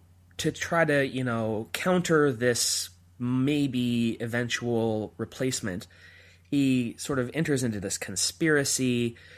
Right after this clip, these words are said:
with a few other princes and some of the, uh, the generals, and he decides he's gonna try to overthrow Taizong before Taizong can come and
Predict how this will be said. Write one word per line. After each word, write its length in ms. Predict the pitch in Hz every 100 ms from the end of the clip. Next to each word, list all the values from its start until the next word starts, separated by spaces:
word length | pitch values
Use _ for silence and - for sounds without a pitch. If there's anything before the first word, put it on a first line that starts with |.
| - -
with 320 | 117 104 87
a 100 | 95
few 300 | - 117 117
other 200 | 135 127
princes 720 | - 135 113 117 110 110 107
and 120 | 101
some 220 | - 113
of 120 | 104 95
the, 280 | 95 92
uh, 260 | 90 87 82 95
the 100 | 95
generals, 720 | 104 131 127 117 110 107 - - _ _ _ _ -
and 500 | 123 120 117 117 113 - - - _ _ _ _ _ _
he 120 | -
decides 380 | 170 170 135 127
he's 140 | 131 123
gonna 160 | 120
try 300 | - 110 101
to 440 | - - 104 101 -
overthrow 760 | 147 127 123 - 101 90 85 80 _ - - - _ - - _
Taizong 460 | - 95 110 123 113
before 300 | 113 190 180
Taizong 420 | - 139 127 117
can 180 | - 110
come 320 | - 117 107
and 140 | 104